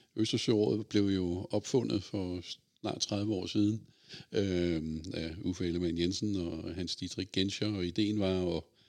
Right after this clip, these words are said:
skabe et, øh, samarbejde, øh, omkring Østersøen, først og fremmest,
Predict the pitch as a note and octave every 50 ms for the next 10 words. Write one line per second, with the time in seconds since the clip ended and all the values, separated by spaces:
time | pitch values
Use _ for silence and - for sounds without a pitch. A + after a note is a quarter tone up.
0 | - _ _ _ _ - - - - - G#2+ G2 F#2+ G#2 G#2 B2 A#2+ - - F2
1 | - - - - - - - F#2 F2 F2 F2 F2 - - F#2 F#2 G2 F#2+ G2 F#2
2 | E2+ E2 E2 F2 E2+ D#2+ - - - - F2+ F2 E2+ - - E2+ E2+ - - G2
3 | - G#2+ A#2 A#2+ - B2+ B2 - - G#2 F#2+ F2 - - F#2 F2 - - - -
4 | - D#2 D#2+ E2 F2 F2+ - - -